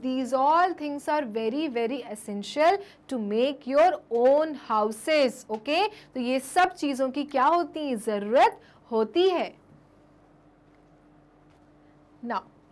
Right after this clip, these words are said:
knead some clay। अब आपको क्या करना है? क्ले को थोड़ा सा नीड करना है, ओके? गूंथना है थोड़ा सा। Fill it in an empty matchbox and press। उसके बाद आपको वो जो नीडेड क्ले है उसको एम्प्टी मैच बॉक्स के अंदर क्या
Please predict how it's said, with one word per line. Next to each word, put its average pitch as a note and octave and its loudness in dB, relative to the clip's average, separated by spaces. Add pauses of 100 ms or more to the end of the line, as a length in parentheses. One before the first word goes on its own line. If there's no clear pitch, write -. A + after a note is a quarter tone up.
(200)
knead G4 2
some F4 4 (120)
clay। B3+ 2 (140)
अब C4 4
आपको C4+ 0
क्या D#4+ 0
करना C#4 -2
है? G#3+ -8
क्ले C#4+ -2
को E4 -4
थोड़ा B3+ 0
सा F4 -2
नीड B3 -2
करना E3+ -8
है, - -12
ओके? G3+ -6
गूंथना B3 -4
है B3 -6 (100)
थोड़ा F3+ -16
सा। E4 -4 (560)
Fill F#4 4
it A4+ 0
in E4+ -2
an F4 -2 (180)
empty C#4 -2 (140)
matchbox A#3+ 0 (120)
and B3+ -2
press। F#3 -6
उसके E4+ -6
बाद B3+ 2 (100)
आपको B3+ -2
वो D4 -4
जो C#4 -4
नीडेड B3 2
क्ले G#3+ 2
है A3+ -4
उसको A#3+ -6 (160)
एम्प्टी A#3 -4
मैच G#3+ -2
बॉक्स A#3+ -2
के C4+ -2
अंदर A#3+ -2
क्या C4 0